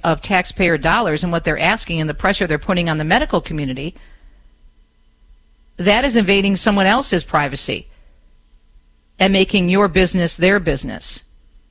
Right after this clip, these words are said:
But of course, we have the bigger picture of what's at stake here, and that is trying to claim that free will allows us to do whatever we want when we want it, which is ridiculous, and she knows better.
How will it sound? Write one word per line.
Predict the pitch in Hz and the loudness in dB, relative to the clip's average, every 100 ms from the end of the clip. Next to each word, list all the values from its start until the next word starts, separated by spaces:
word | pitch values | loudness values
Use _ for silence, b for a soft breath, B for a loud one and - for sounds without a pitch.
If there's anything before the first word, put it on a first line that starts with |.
| _ - - _ _ _ _ - | _ -20 -20 _ _ _ _ -2
But | 185 | -2
of | 175 | 2
course, | 220 214 196 | 2 2 0
we | |
have | 185 160 | 0 0
the | 147 | 0
bigger | 151 196 226 | 0 0 -2
picture | 170 - - 104 147 - - - - - _ - | -4 -4 -6 -8 -10 -16 -20 -20 -20 -20 _ -2
of | 165 | 0
what's | 156 160 165 | 0 0 -2
at | - | -4
stake | - 160 - | -2 -2 -2
here, | - 123 170 - | -6 -6 -8 -6
and | 170 | 0
that | 170 175 | 2 2
is | 165 | 0
trying | - 202 233 | 2 2 2
to | 240 | -2
claim | - 202 190 190 | -2 0 2 2
that | 156 - | -2 -4
free | - 202 240 | -2 0 0
will | 220 202 139 127 - b b b b b - | 2 2 2 -2 -10 b b b b b -2
allows | 165 165 170 165 | 2 2 2 2
us | 175 | 0
to | - | 0
do | 151 175 | -2 0
whatever | 160 - 180 208 | 0 0 0 0
we | 220 233 | 0 0
want | 190 175 165 | 2 0 -2
when | 165 156 | -2 -2
we | 156 | -2
want | 147 135 127 | -2 -2 -4
it, | 147 | -4
which | 143 | -4
is | 160 - - | -4 -6 -8
ridiculous, | 151 151 156 - 139 - 139 | -6 -2 -2 -4 -8 -8 -6
and | 160 - | -6 -4
she | 208 | 0
knows | 196 160 156 - | 0 2 0 -2
better. | 131 127 139 | -6 -6 -10